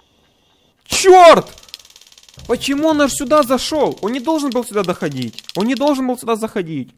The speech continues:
О, какой негодяй, какой негодяй. Почему он сюда зашёл? Он доходил, и иногда он,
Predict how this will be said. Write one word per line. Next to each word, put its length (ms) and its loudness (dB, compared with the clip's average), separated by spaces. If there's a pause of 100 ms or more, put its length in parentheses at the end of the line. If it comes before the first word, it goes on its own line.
(120)
О, 920 -8 (720)
какой 560 -10
негодяй, 1040 -10
какой 440 -16
негодяй. 640 -14
Почему 380 -12
он 100 -8
сюда 240 -12
зашёл? 640 -12 (1500)
Он 180 -10
доходил, 560 -12
и 140 -14
иногда 320 -12
он, 160 -12